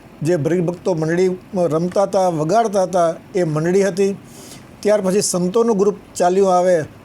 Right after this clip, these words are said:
સ્વામિનારાયણ મહામંત્રની ધૂન કરતા આવે. અને ત્યાર પછી એક બતક હંસનું વાહન બનાવ્યું હતું. વડીલ સંતો, અગ્રગણ્ય સંતો એ હંસના વાહન ઉપર આરૂઢ થયા હતા. એના પાછળ આપણા ભુજના જ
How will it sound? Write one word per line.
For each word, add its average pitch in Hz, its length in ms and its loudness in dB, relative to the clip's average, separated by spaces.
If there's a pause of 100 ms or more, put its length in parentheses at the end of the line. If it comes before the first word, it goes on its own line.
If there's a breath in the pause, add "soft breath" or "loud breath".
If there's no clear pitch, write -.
(220)
સ્વામિનારાયણ 185 640 0
મહામંત્રની 180 640 0
ધૂન 170 220 0
કરતા 185 400 0
આવે. 175 180 2 (560 loud breath)
અને 170 160 -2
ત્યાર 175 380 0
પછી 185 400 -2 (960 loud breath)
એક 202 200 -2
બતક 170 420 0 (500)
હંસનું 233 500 -2 (300)
વાહન 185 360 0
બનાવ્યું 202 480 2
હતું. 180 220 0 (480 loud breath)
વડીલ 190 300 2
સંતો, 190 340 0 (100)
અગ્રગણ્ય 196 460 2
સંતો 180 380 -2
એ 190 100 2
હંસના 175 680 0
વાહન 180 300 0
ઉપર 202 240 0
આરૂઢ 180 380 0
થયા 185 320 2
હતા. 196 220 0 (680 loud breath)
એના 226 200 0
પાછળ 185 460 0 (920 loud breath)
આપણા 175 340 0
ભુજના 180 440 2
જ 156 80 -4